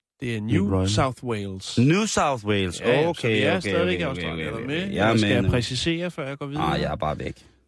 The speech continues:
Speaker 1: Det er godt, Simon. Nå, men, øh, de har så begge to indgivet en klage omkring denne her, sådan,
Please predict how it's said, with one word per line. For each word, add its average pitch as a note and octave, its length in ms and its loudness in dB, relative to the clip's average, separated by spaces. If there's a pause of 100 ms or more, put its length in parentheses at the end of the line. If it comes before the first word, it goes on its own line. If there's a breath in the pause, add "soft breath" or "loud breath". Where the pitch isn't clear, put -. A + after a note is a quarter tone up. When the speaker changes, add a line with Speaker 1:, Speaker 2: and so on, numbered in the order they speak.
Speaker 1:
Det F3+ 120 2
er F#3+ 40 2
godt, F3+ 160 4
Simon. - 240 -10 (300)
Nå, C#3+ 180 4 (140)
men, F3+ 340 0
øh, E3+ 220 2
de A#3+ 80 0
har A#3+ 60 4
så F#3+ 160 0
begge D#3+ 260 0
to D#3+ 180 -2
indgivet C3+ 280 -2
en C3 100 -4
klage D#3 360 2
omkring C#3 340 -4
denne E2+ 180 -4
her, A2+ 160 -4
sådan, A2 180 -6